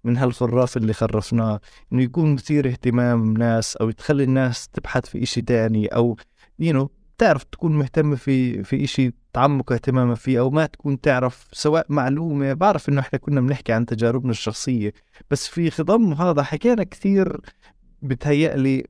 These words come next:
معلومات مهمة عن الناس المعنيين بفلسطين، بالاقتصاد السياسي بفلسطين، في مستقبل فلسطين، في إيش ممكن يصير في البلد. فشكرا إلك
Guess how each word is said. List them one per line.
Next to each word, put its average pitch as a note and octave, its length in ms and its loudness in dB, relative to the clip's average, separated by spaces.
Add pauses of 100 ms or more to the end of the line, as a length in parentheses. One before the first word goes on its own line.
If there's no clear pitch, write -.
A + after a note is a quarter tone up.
معلومات C3+ 800 0 (380)
مهمة C#3+ 500 2
عن A#2+ 140 2
الناس C3+ 340 -2
المعنيين B2+ 600 0
بفلسطين، C3 880 -2
بالاقتصاد A#2+ 600 -2
السياسي D3+ 560 0
بفلسطين، D3 680 -2
في B2+ 120 -4
مستقبل C3+ 580 0
فلسطين، C#3+ 580 -2 (540)
في D3 100 -4
إيش D3 240 2
ممكن C3+ 240 0
يصير C3 280 0
في - 100 -8
البلد. A#2+ 460 0
فشكرا B2 1000 -2
إلك F3+ 540 2